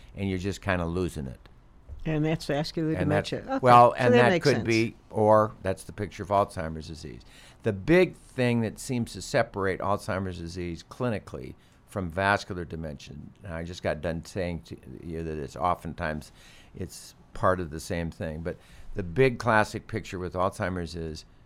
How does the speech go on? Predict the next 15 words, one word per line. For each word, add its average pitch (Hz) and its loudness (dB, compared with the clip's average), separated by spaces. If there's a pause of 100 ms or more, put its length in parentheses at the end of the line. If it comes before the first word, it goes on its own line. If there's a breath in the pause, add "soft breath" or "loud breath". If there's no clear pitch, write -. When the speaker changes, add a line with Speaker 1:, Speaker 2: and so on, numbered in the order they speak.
(180)
Speaker 1:
you 117 -4
don't 107 2
lose 98 -2
your, 87 -4 (180)
your 90 -4
ability 90 -2
to 78 -12 (240)
walk. 95 -4
Your 80 -10
gait 101 -2 (180)
remains 90 -4
normal. 85 -6 (340 loud breath)
People 131 0
who 110 -2
lose 131 2